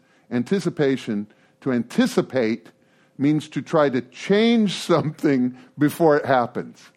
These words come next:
Now, we don't use it that way. We use it interchangeably with expectation. You know, antis-, right? That's the, the, the ketchup. Right? That's way too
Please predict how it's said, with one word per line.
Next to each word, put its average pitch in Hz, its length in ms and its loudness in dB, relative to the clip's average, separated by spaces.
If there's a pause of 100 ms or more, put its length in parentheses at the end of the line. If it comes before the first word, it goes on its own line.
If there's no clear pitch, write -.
(500)
Now, 170 140 4
we 185 120 4
don't 185 200 4
use 226 280 4
it 135 140 -2
that 92 220 -2
way. 95 360 -6 (500)
We 147 140 0
use 196 240 0
it 165 200 0
interchangeably 127 1500 -2 (380)
with 127 520 -2 (220)
expectation. 151 920 -2 (720)
You 110 100 -4
know, 107 240 -4 (120)
antis-, 196 1200 -6
right? 127 340 -2
That's 127 240 0
the, 113 220 -2
the, 107 340 -4
the 117 100 -4
ketchup. - 480 -6 (540)
Right? 95 80 -6
That's 113 240 -2
way 117 200 -2
too 95 220 -10